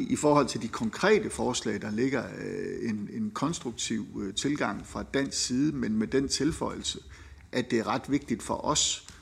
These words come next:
om det ender med, at Danmark skal betale mere, øh, eller mindre. Og, og det vil vi sådan set gerne vide, før vi tager stilling til, til de enkelte forslag. Det synes jeg også er meget rimeligt. Øh, og, og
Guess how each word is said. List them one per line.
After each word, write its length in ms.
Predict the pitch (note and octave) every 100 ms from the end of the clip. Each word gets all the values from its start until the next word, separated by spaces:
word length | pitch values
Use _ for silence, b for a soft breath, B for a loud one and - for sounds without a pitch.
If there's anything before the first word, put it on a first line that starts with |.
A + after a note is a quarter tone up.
| B
om 140 | - A2
det 200 | A2+ A2+
ender 160 | C#3
med, 320 | B2 A2+ B2+ -
at 220 | - -
Danmark 340 | A2+ C3+ A#2+
skal 160 | - -
betale 400 | - - A2+ G2+
mere, 420 | G2+ A2+ E3 F#3+ - B B B - -
øh, 280 | E3+ D#3+ -
eller 160 | E3 D#3+
mindre. 440 | A2 G2 - - - - -
Og, 220 | B2+ -
og 220 | B2 -
det 120 | E3
vil 120 | E3 A#2+
vi 80 |
sådan 160 | A2 B2
set 220 | - A2+
gerne 300 | - A#2 B2 B2
vide, 200 | A#2+ C3+
før 220 | - G#2
vi 100 | F#2+
tager 160 | - G2
stilling 380 | A2 G#2+ A2+
til, 260 | - G2 G2+ -
til 180 | A2 G2
de 160 | G2 A#2
enkelte 300 | G#2+ - F#2+
forslag. 420 | - - - C#2 - B B B -
Det 100 | A#2
synes 160 | C3 C3+
jeg 80 |
også 180 | C3 B2+
er 40 | A2
meget 220 | C2+ -
rimeligt. 280 | - - - b b b b b b b -
Øh, 640 | B2+ B2 A2+ G#2+ G#2 G#2 - -
og, 160 | A#2+
og 380 | A#2 A#2 A2+